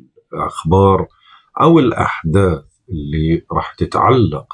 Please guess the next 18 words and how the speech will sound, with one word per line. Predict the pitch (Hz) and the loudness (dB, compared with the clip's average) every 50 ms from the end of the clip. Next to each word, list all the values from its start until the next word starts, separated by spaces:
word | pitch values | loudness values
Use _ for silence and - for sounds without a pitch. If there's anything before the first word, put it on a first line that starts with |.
| - _ | -16 _
في | - 78 | -8 -8
هاي | 78 - 85 80 76 73 | -4 -4 -4 -4 -4 -6
الأمور | 71 67 67 - - 80 80 78 76 73 73 71 - _ | -8 -10 -12 -10 -4 -2 -2 -2 -2 -4 -6 -12 -14 _
اللي | 82 82 78 73 | -4 -2 -2 -2
ذكرناها | 71 71 71 _ - 76 - 76 80 80 73 76 73 | -4 -6 -8 _ -8 -8 -6 -4 -4 -4 -4 -6 -10
في | - - 73 | -10 -14 -16
خلال | - - 73 71 69 69 | -14 -12 -10 -10 -10 -10
السنتين | 67 - - - 71 69 71 - 76 71 | -10 -12 -10 -10 -10 -12 -10 -8 -8 -8
ونص. | 67 67 69 73 82 80 - - - _ _ _ _ _ _ _ _ _ _ _ _ _ _ _ _ _ _ _ _ _ _ _ _ _ _ _ _ _ _ _ - - | -8 -8 -6 -4 -4 -4 -4 -8 -12 _ _ _ _ _ _ _ _ _ _ _ _ _ _ _ _ _ _ _ _ _ _ _ _ _ _ _ _ _ _ _ -8 0
أيضًا | - 156 170 170 151 165 165 156 | 2 4 4 4 4 4 4 4
دخوله | 139 135 - - 165 170 165 156 151 147 151 151 147 147 131 - | 4 2 0 2 2 4 4 6 4 4 4 4 4 4 2 2
على | - - 123 123 | 2 2 4 4
الحوت | 123 117 107 110 - - 143 147 147 147 143 - | 4 4 2 0 0 0 2 2 2 0 0 2
يعتبر | 113 123 113 110 107 - 110 104 107 101 | 2 4 4 4 4 2 4 4 4 4
الحوت | 95 80 76 - - - 107 104 104 101 | 2 0 -2 -4 0 2 4 4 4 4
البيت | 87 85 78 69 92 101 101 104 - | 2 2 4 2 2 2 2 0 -2
الثاني | - - - - - 98 95 92 85 82 80 78 78 | -8 -10 -12 -2 2 4 4 4 4 2 0 0 -2
عشر، | 76 - - 73 76 92 92 - - 82 69 | -4 -4 -4 -2 -2 -2 -2 -2 -6 -6 -8